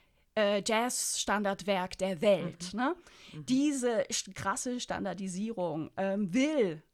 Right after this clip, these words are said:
Speaker 1: eine ebenso grandiose Jazzmusikerin aufbrechen. Ähm, sie ist Professorin am Berklee College of Music. Sie ist Grammy, Gr-, Grammy, Grammy, Grammy-Gewinnerin, nein,
Speaker 2: <laughs>
Speaker 1: Grammy-Gewinnerin.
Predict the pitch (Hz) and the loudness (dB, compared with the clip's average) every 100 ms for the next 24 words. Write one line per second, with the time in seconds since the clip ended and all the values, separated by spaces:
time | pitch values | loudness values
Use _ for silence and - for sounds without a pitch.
0 | _ - 220 233 226 208 190 175 - _ | _ 0 2 2 0 0 0 -2 -10 _
1 | - 254 220 196 202 190 185 196 185 165 | 0 2 2 -2 0 0 0 -4 -4 -4
2 | 156 165 - 190 190 190 175 180 - 165 | -6 -6 -4 -4 -4 -6 -8 -6 -4 -2
3 | 214 - - - 208 247 - 294 320 - | 0 -2 -6 -8 -8 -8 -2 0 0 -2
4 | - - - 262 - 233 226 226 220 208 | -14 -20 -20 -12 -4 0 2 2 0 -2
5 | 240 233 - _ - - 214 - - 208 | -4 -6 -10 _ -10 -4 -4 -6 -4 -2
6 | - - 269 285 254 247 - 196 208 208 | -2 0 0 0 0 0 -2 -4 -2 0
7 | 185 208 226 262 - 220 208 214 185 208 | 2 0 0 -6 -6 -6 -6 -4 -6 -2
8 | 233 285 277 294 277 208 208 - 185 240 | 0 0 0 -4 -8 -10 -10 -8 -2 2
9 | 277 277 - - 202 _ - 180 165 185 | 4 2 -4 -12 -14 _ -8 -4 -2 -2
10 | 175 - 180 175 208 269 - - 180 170 | -2 -6 -4 0 0 0 -2 -8 -2 4
11 | 220 254 214 226 330 220 262 - 302 233 | 6 8 6 6 6 6 4 4 6 10
12 | 226 240 277 294 240 202 220 214 202 208 | 12 12 12 10 8 4 4 4 4 4
13 | 220 214 240 | 2 2 2